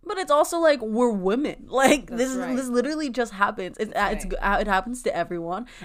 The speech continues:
Speaker 1: Everyone is going through it. We're all human, so why not? And, and what better person talk to, to that, about that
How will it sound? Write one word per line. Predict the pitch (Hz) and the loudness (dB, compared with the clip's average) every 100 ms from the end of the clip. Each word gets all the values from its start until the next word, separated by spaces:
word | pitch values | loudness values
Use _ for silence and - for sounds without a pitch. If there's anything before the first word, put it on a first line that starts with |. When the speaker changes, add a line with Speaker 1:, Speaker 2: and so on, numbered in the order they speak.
| - | -4
Speaker 1:
Everyone | 202 240 262 | -4 -2 -4
is | 233 | -4
going | 196 208 208 | -4 -6 -6
through | 175 180 | -8 -6
it. | |
We're | 185 196 | -4 -2
all | 170 226 | -2 -2
human, | 233 277 247 170 - | -8 -8 -6 -8 -10
so | - 202 190 190 - | -6 -2 -2 -4 -8
why | 151 165 220 | -6 -6 -4
not? | 254 302 - - | -6 -8 -10 -10
And, | 190 190 185 | -10 -10 -10
and | 190 196 | -8 -6
what | 190 220 175 | -4 -6 -6
better | 180 190 | -6 -6
person | - 240 233 | -8 -10 -8
talk | 185 196 202 | -6 -6 -6
to, | |
to | 175 - 180 170 | -14 -12 -10 -6
that, | 170 160 | -6 -6
about | 165 160 156 | -4 -4 -4
that | 156 160 | -6 -8